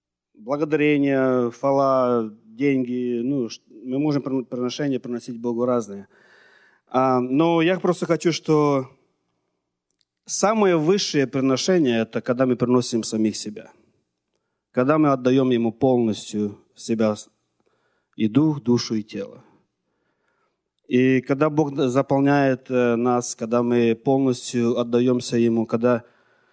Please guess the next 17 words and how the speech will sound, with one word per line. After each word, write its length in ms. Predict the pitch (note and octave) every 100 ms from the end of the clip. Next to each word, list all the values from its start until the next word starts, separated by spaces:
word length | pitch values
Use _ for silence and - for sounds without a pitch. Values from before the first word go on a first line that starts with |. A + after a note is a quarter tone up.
| _ _ _ _ _ _ _ _ -
уже 200 | C3+ F#3
твоего 360 | D#3 D#3 D3+
ничего 300 | D3+ C3 C3+
не 100 | B2+
остается, 540 | A#2+ A#2+ B2 A#2+ A2+ A2
потому 320 | B2 B2 B2
что, 220 | - A#2+
и 140 | A#2+
как 300 | A#2 A#2+ A2
и 260 | B2 A#2 A2+
пастор 380 | C3 D3 - C3
говорил, 500 | B2+ C3 B2+ B2 A2 - -
э, 400 | A2+ A#2 A2+ A2+ A2 - -
на 120 | A2+
прошлое 280 | C3+ C3 B2+
воскресенье, 540 | A#2+ B2+ - C3 A#2+
что 300 | A2+ B2 A#2